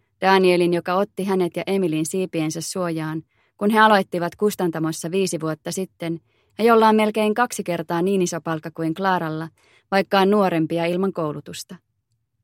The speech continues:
"Ilmoittavatkohan he nyt uutisen? Hieno ajoitus siinä tapauksessa."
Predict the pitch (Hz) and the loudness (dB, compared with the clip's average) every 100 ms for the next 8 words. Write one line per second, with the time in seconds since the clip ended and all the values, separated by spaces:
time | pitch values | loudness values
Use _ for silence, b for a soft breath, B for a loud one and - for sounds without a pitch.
0 | _ _ _ _ _ _ 196 226 226 220 | _ _ _ _ _ _ 2 4 4 2
1 | 202 185 190 - 190 180 185 196 208 - | 0 0 -2 -2 0 0 2 0 0 0
2 | 233 208 165 170 170 175 _ _ _ _ | -2 -2 -4 -8 -10 -12 _ _ _ _
3 | _ - 190 185 180 185 185 170 165 160 | _ -4 2 4 4 4 4 0 -2 -8
4 | - 175 151 156 - 151 160 170 - - | -2 -2 -2 -6 -10 -12 -10 -12 -12 -16